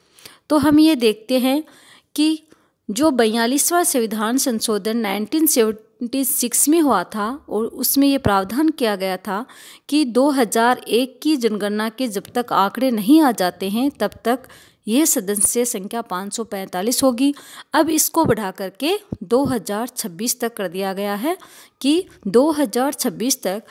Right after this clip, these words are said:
लोकसभा की जो सदस्य संख्या है, वह पाँच सौ पैंतालीस ही रहेगी।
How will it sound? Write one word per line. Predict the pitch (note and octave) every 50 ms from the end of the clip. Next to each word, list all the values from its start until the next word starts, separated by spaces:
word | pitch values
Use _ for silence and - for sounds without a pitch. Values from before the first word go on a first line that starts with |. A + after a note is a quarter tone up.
| - - _ _ -
लोकसभा | G#3 G#3+ A3 A#3+ D4 D#4+ - - - E4 B3+ A#3 G#3+ A#3+ B3+ C#4 D4 - _ _ -
की | - C4+ C#4+ D4+ G4 F#4 F4 - _ - G#3+
जो | G3 F#3 A#3 B3 C4 C4 B3 - - - _ _
सदस्य | - - A#3 G3 A#3 B3 - - D#4 D4+
संख्या | - C4+ A3 G#3 F#3+ G#3 G3 G3
है, | G3+ A#3+ D#4 G4 - _ _ _ _ _ _ -
वह | G3 A3 A3+ B3
पाँच | A#3+ - G3 F3+ F#3 F#3 F#3+
सौ | - - D4 F4 F#4
पैंतालीस | - B3 G3+ F#3 F#3 - G3 F3+ F3+ F#3 F#3 G3 - - -
ही | - - D4 E4+ E4+
रहेगी। | C4+ G#3+ G3 G3 E3+ D#3 F#3+ F3+ -